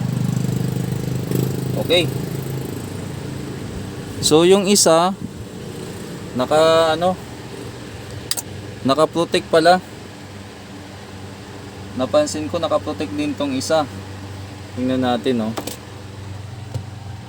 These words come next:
On ko nga. Ngayon ko lang napansin. Ito yung ano yan, oh. Tingnan nyo.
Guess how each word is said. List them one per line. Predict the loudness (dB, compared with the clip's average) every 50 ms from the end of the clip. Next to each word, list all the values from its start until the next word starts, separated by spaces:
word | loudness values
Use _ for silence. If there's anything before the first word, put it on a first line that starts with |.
| -12 -8
On | -4 -4 -4
ko | -2 -2 -2
nga. | -2 -4 -4 -8 -8 -8 -8 -8 -8 -8 -8 -6 -4
Ngayon | -4 -2 -2 -2 -2 0
ko | 2 2
lang | 2 4
napansin. | 2 2 2 2 2 2 2 2 0
Ito | -2 -2 0 0 2
yung | 2 4 4 4 4 2
ano | 2 0 0 2
yan, | 0 0 0 0
oh. | 0 -2 -4 -6 -10 -12 -12 -10 -10 -10 -10 -10 -10 -10 -10 -10 -10 -10 -10 -10 -10 -10 -10 -8 -6 -4
Tingnan | -2 -2 -2 -2 -4
nyo. | -4 -6